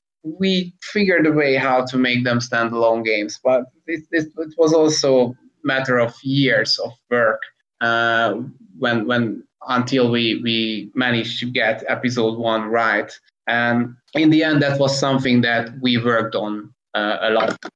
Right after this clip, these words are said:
together with Victor. Uh, and in, on episode two, Thomas and Wolf was also already involved, and, and David worked a lot on it with Victor. So it, it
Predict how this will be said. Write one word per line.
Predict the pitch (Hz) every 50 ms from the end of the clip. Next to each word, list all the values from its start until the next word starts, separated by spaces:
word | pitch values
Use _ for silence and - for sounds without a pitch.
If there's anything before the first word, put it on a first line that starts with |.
| _ _ _ _ _
together | - 123 127 127 120 120 117 113
with | 113 113 104
Victor. | 113 117 117 - - 120 117 113 113 - _ _ _ _ _ _ _ _ _ _ _ _ 120
Uh, | 117 117 117 117 117 117 120 - 120
and | 120 117 117 117 110 - - -
in, | 120 117 117 101 -
on | 107 120 123 120
episode | 120 135 135 147 147 135 139 131 127 127 127
two, | - 139 131 127 123 123 120 120 - - - _
Thomas | - 143 139 135 131 - -
and | 131 127
Wolf | 131 127 123 123
was | 123 120 117
also | 120 120 120 117 - 127 120
already | 117 117 117 117 113 117 113
involved, | 113 113 110 117 113 113 110 113 113 110 110
and, | 110 110 113 101
and | 95 117 117 117
David | 123 127 127 123 123 123 123
worked | 123 117 120 117 120
a | 117
lot | 117 113 113 113 - 113
on | 113 117
it | 117 113 117 -
with | - 110 117
Victor. | 120 123 117 123 - 123 117 113
So | 107 - - 131 131 127 - 135
it, | 151 156
it | 156 175 165 160